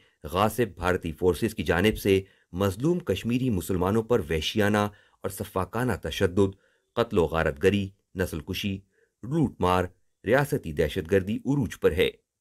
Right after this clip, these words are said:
और आज हम शोहदाए जम्मू की अजीम कुर्बानियों को याद करते हुए उन्हें खिराज अकीदत पेश करने के साथ साथ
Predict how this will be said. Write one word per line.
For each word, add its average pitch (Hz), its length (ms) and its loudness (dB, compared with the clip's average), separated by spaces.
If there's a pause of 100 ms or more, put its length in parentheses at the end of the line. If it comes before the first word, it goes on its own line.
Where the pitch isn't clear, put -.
(380)
और 82 260 0
आज 98 300 2
हम 101 300 0
शोहदाए 92 540 0
जम्मू 92 420 0
की 95 280 -8
अजीम 113 300 -2
कुर्बानियों 90 500 -2
को 92 120 -4
याद 85 320 2
करते 87 320 -2
हुए 95 320 2 (340)
उन्हें 110 280 0
खिराज 87 420 -2
अकीदत 90 460 -2
पेश 87 200 -4
करने 87 280 -2
के 80 120 -6
साथ 107 240 0
साथ 101 300 0